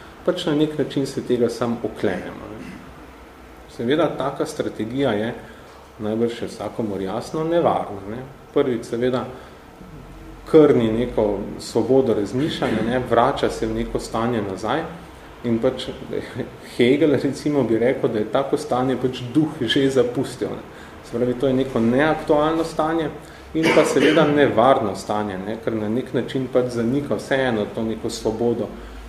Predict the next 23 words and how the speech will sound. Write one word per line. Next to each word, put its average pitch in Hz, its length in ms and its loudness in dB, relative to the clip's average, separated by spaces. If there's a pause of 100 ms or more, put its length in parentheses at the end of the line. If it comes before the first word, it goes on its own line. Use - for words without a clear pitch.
individua, 113 640 -2 (100)
bi 101 80 -4
rekli, 98 300 -6
na 101 180 -4
katero 110 400 0
smo 107 300 -6
pa 107 80 2
ravno 113 260 2
navajeni, 113 680 0 (920)
eh, 113 320 -2 (600)
iz 131 200 -6
tega, 127 320 4 (160)
iz 120 140 -2
naše 120 340 0
liberalistične 117 1160 0
perspektive, 110 720 -4
ne, 101 160 -6 (440)
katera 117 400 4
je 104 200 2
deloma 104 480 4
pa 110 120 0
vendarle 113 540 -2
botrovala 110 640 0